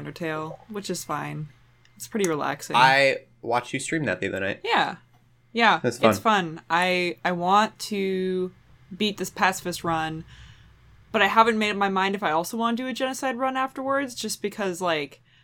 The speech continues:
Speaker 1: that just seems so, not hard as in difficulty. Um, like, I think I
Speaker 2: Emotionally
Speaker 1: could do it. I think
Speaker 2: challenging. <laughs>
Speaker 1: emotionally challenging is definitely, yeah, the problem there,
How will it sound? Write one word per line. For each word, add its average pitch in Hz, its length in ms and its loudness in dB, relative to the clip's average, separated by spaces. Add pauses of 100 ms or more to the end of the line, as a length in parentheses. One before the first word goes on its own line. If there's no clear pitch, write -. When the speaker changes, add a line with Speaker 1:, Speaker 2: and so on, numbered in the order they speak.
(180)
Speaker 1:
that 180 120 -4
just 180 160 -6
seems 180 280 -6
so, 170 680 -4 (160)
not 349 320 6 (220)
hard 226 760 4
as 208 220 -2
in 190 160 -4
difficulty. 262 1080 -8 (600)
Um, 175 480 -2
like, 220 180 0
I 262 60 2
think - 180 0
I - 60 6
Speaker 2:
Emotionally 127 560 6
Speaker 1:
could - 80 -2
do - 60 6
it. 117 40 8
I 110 60 6
think 120 120 4
Speaker 2:
challenging. - 140 2
<laughs> 233 60 2
Speaker 1:
emotionally 208 380 0
challenging 160 520 -6
is 156 140 -12
definitely, 151 800 -6 (320)
yeah, 151 240 -4 (100)
the 170 100 -10
problem 156 380 -8
there, 147 380 -10